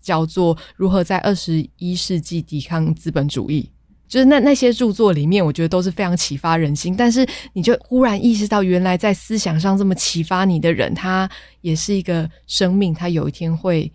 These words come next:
死亡。那他在面对到死亡的时候，看到的是什么？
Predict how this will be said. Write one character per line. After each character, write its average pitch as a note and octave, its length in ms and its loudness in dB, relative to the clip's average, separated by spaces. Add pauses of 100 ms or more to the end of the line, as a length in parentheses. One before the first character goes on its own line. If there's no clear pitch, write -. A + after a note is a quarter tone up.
(160)
死 - 280 -6
亡。 F#2 240 -4
那 F3 80 -2
他 F#3+ 140 -2
在 G3 140 0
面 F#3+ 160 2
对 F3+ 120 0
到 F3 140 -2
死 - 260 -8
亡 D3 220 -2
的 D3+ 80 -2
时 - 180 -2
候， E3+ 240 0 (220)
看 G3+ 160 -2
到 F3+ 160 0
的 D3+ 100 -4
是 E3+ 160 -4
什 - 220 -2
么？ G1+ 280 -12